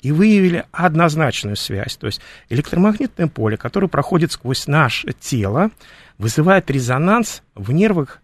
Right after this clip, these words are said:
в нервных окончаниях, где есть электрический ток. Что это такое? Все наши органы и ткани, которые напряжены, из-за чего они напряжены? Потому что есть внутренний ток. И, соответственно, это поле уникальной частоты резонирует с этим током, и получается, везде, где у нас есть напряжение,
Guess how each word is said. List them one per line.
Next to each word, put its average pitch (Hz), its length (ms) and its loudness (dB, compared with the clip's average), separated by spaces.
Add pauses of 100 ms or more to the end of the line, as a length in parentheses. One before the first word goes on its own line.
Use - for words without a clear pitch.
в 123 60 -4
нервных 139 380 0
окончаниях, 135 500 0
где 110 200 -4
есть 135 400 -2
электрический 123 520 -8
ток. - 300 -12 (320)
Что - 180 0
это 127 140 0
такое? 95 340 -6 (340)
Все - 280 0
наши 170 320 2
органы 120 380 0
и - 20 -4
ткани, 117 340 -2
которые 113 380 -4
напряжены, 151 600 0 (300)
из-за 135 140 -2
чего 302 200 2
они 135 140 2
напряжены? 110 360 -4
Потому 123 200 -8
что - 200 -10
есть 107 240 -2
внутренний 170 380 0
ток. - 280 -4 (440)
И, 196 120 -2
соответственно, 170 760 -2
это 170 240 -2
поле 135 480 0
уникальной 139 460 0
частоты - 400 -4
резонирует 147 600 2
с - 60 -8
этим 202 220 -6
током, - 340 -8
и 170 60 -8
получается, 180 480 2
везде, 202 400 4
где 120 160 -4
у 147 40 0
нас 160 200 -4
есть 208 160 -4
напряжение, 247 580 -2